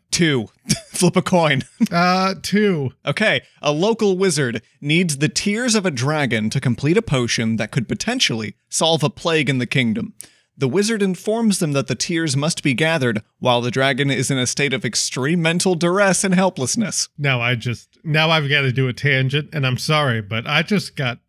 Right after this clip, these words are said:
Speaker 2: Fizban's, uh, Treasury of Dragons for my birthday. You already knew this, but
Speaker 1: Yeah.
Speaker 2: lots of dragons in there.
Speaker 1: Does it explain, are there any dragons that are prone to depression?
Speaker 2: Um, probably the gym ones from where I'm at.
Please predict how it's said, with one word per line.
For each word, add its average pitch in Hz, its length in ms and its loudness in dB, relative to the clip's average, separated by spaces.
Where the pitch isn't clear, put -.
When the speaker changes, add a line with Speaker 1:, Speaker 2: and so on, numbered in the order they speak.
Speaker 2:
Fizban's, 127 720 -2
uh, 135 320 -4
Treasury 175 400 2
of 208 80 0
Dragons 131 500 0
for 135 120 -4
my 123 140 0
birthday. 120 600 -2
You 175 160 2
already 151 280 0
knew 147 180 -2
this, 120 400 -4
but 135 220 -4
Speaker 1:
Yeah. 143 160 2
Speaker 2:
lots 262 240 2
of 381 100 2
dragons 254 600 2
in 147 160 -2
there. 120 340 -6
Speaker 1:
Does 180 220 0
it 196 80 0
explain, 202 680 0
are 170 140 0
there 170 140 2
any 190 120 2
dragons 170 420 0
that 151 100 0
are 127 80 -2
prone 151 640 0
to - 180 -2
depression? 202 640 0
Speaker 2:
Um, 175 1120 2
probably 196 640 0
the 220 180 0
gym 147 520 2
ones 104 460 -4
from 120 340 -6
where 127 320 0
I'm 139 280 2
at. 110 280 0